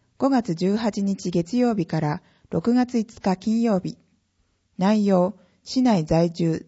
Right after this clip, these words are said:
在勤の家事育児に積極的な父と子、祖父もかを撮影したもので、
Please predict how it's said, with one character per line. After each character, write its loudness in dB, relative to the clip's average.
在 2
勤 -2
の -2
家 2
事 0
育 -2
児 -2
に -4
積 -4
極 -2
的 -4
な -4
父 -4
と -4
子、 -4
祖 0
父 -2
も -2
か -4
を 0
撮 -4
影 2
し -6
た -2
も -2
の -2
で、 0